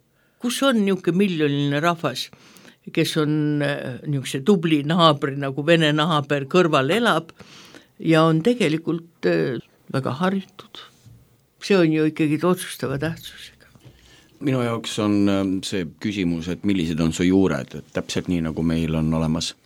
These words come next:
Speaker 2: perekonnanimi, mis ei põle ega uppu ja ei mädane maas, on ka täpselt samamoodi, on rahvus. Et, äh, jah, me oleme võib-olla erinevate juurtega ja siit on paljud läbi käinud, on ka meil see kultuuriline taust,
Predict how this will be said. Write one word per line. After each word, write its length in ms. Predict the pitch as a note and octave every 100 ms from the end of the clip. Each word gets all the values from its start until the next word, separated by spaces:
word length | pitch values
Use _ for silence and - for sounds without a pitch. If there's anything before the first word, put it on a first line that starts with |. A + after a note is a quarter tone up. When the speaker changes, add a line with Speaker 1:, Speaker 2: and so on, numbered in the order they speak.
| - - - _
Speaker 2:
perekonnanimi, 720 | - B2 F2+ F2+ E2+ F2+ E2+ D#2+ - _ -
mis 180 | E2 -
ei 100 | E2
põle 360 | F#2 F2 D#2 D#2 - -
ega 140 | D#2 E2
uppu 400 | F2 - E2 D2+ - _ _ - - - - - - - -
ja 100 | D#2+
ei 80 |
mädane 400 | D#2+ F#2+ F2+ E2 D#2+
maas, 400 | F2 D#2 D2+ D#2
on 140 | D#2+
ka 80 | D#2+
täpselt 300 | F2 - D#2+
samamoodi, 460 | - F#2 E2 D2+ D2+
on 80 | D2
rahvus. 560 | G2+ - - C#2+ - - _ D#2+
Et, 420 | D#2+ D#2 _ -
äh, 140 | D#2+ - -
jah, 140 | A2
me 120 | G#2+
oleme 240 | G2+ F#2 E2+
võib-olla 320 | G2+ E2+ F2
erinevate 480 | G2 E2+ D2+ - E2
juurtega 480 | F2 - C#2 C#2
ja 40 | C#2+
siit 220 | F#2 -
on 80 | D#2
paljud 280 | F#2 F2 D2+
läbi 460 | F#2 E2 E2 D2+ - - - - - _ -
käinud, 560 | G2+ G#2+ A2 G#2 F#2+ -
on 680 | F2+ F#2 F#2+ G2 F#2 F2+ E2
ka 140 | F2
meil 180 | F2 F2+
see 160 | F2 E2+
kultuuriline 720 | F2+ - B2 A2 D#2+ D#2+ D#2+
taust, 520 | A2 G#2 - - -